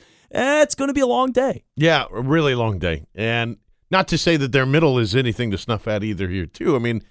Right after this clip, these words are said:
Speaker 2: it is really a good, uh, a, a solid defensive line, and you start to, if you're trying to pick and choose, and I don't say this like, "Well, of course this is the obvious way to go."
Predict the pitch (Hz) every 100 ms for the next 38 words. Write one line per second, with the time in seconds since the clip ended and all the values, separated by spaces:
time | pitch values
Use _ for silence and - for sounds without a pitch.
0 | _ _ 143 175 120 139 143 135 123 123
1 | 127 113 117 117 101 90 107 - 123 117
2 | 110 - _ _ _ _ - 117 127 131
3 | 113 87 107 135 147 117 117 117 - 135
4 | - 120 110 - _ 165 151 143 - 147
5 | 151 147 - 156 - 123 - 147 151 127
6 | 120 98 - _ _ _ - 135 147 147
7 | 110 151 139 131 135 120 - 131 123 107
8 | - 226 185 156 - 120 127 147 127 -
9 | 147 123 98 208 202 156 127